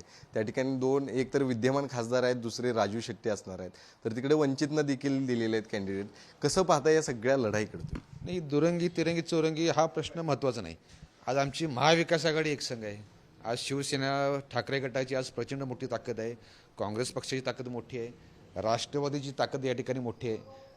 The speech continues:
Speaker 2: त्या माध्यमातनं जरी दुरंगी तिरंगी चौरंगी काय झालं, तर मला वाटते की या ठिकाणी आमचा मतदार या ठिकाणी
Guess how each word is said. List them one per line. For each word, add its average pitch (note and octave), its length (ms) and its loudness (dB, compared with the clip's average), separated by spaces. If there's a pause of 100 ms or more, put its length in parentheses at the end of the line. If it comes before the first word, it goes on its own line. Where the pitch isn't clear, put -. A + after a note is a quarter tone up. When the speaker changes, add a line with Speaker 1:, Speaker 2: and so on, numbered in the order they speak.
(160)
Speaker 2:
त्या D3+ 100 4
माध्यमातनं C#3 640 0
जरी C#3 220 -2
दुरंगी C#3+ 400 0
तिरंगी C3+ 340 -2
चौरंगी C3+ 380 0
काय B2+ 180 2
झालं, G2+ 240 0
तर C3+ 60 -4
मला B2 240 0
वाटते C#3+ 240 0
की C#3 120 -4
या C3+ 60 -2
ठिकाणी C#3+ 180 -4
आमचा A#2+ 340 -2
मतदार C3 280 -2
या C3+ 60 -2
ठिकाणी C3 280 -6